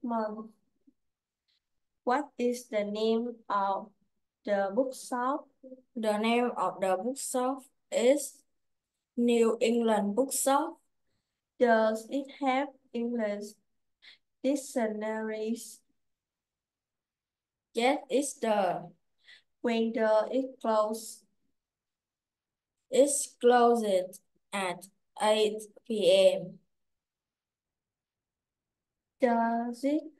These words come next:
Speaker 1: open on Saturday?
Speaker 2: No, it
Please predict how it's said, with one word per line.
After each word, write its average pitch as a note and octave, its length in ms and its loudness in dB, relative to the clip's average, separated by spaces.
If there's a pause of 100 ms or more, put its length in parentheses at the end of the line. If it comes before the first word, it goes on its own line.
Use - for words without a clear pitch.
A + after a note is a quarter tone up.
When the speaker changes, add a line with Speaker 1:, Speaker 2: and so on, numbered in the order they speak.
(160)
Speaker 1:
open G#3 840 -6 (180)
on A3 480 -2
Saturday? A3+ 1040 -4 (2000)
Speaker 2:
No, A3+ 580 0
it C#4 300 -6